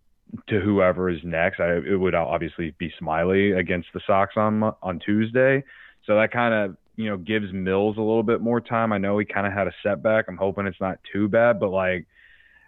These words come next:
I would, eh, with what we have right now and with Miley and Alzolay still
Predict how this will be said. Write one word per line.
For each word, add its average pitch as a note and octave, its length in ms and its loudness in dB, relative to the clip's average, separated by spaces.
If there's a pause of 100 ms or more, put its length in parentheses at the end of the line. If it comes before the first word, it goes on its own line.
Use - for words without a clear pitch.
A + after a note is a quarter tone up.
(200)
I B2 240 4
would, A#2+ 300 0 (320)
eh, A2 120 -6 (300)
with B2 240 -2
what C#3+ 260 0
we C3 140 -2
have A2 400 0
right G#2 300 -2
now G2+ 400 -4
and F#2+ 120 -6
with F#2 120 -4
Miley G2 580 0
and F2+ 160 -4
Alzolay F#2 640 0
still F2+ 240 -4